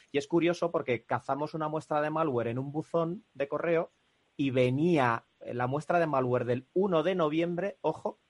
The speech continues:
venía con el código fuente en C del exploit asociado con la vulnerabilidad que se había publicado el día anterior.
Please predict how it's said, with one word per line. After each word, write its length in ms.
venía 400
con 180
el 200
código 340
fuente 540
en 140
C 360
del 220
exploit 640
asociado 680
con 160
la 100
vulnerabilidad 600
que 80
se 100
había 200
publicado 380
el 120
día 180
anterior. 680